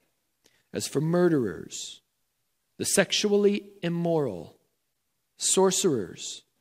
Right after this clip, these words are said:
idolaters, and all liars, their portion will be in the lake that burns with fire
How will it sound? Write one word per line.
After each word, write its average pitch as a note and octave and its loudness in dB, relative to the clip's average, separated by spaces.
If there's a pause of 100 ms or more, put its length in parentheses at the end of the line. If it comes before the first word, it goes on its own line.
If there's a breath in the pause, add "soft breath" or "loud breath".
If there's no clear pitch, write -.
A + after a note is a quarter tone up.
(640)
idolaters, D#3 -2 (560)
and B2+ -4 (100)
all E3+ 0 (380)
liars, C3 -6 (1120)
their D3+ 2
portion E2 -10 (600)
will F#2+ -10
be G2 -4
in G2+ -6
the F#2+ -6
lake A2+ -4
that - -8
burns G#2 -8
with B2+ -12
fire E2 -14